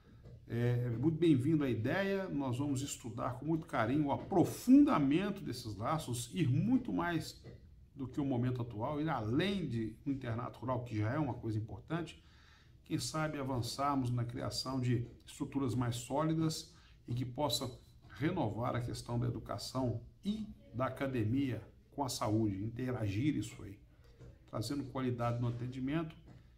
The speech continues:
e renovando, é, é, essa tão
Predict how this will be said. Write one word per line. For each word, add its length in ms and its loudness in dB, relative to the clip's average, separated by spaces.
e 120 -6
renovando, 840 0
é, 60 -10
é, 580 -4
essa 220 -8
tão 420 -2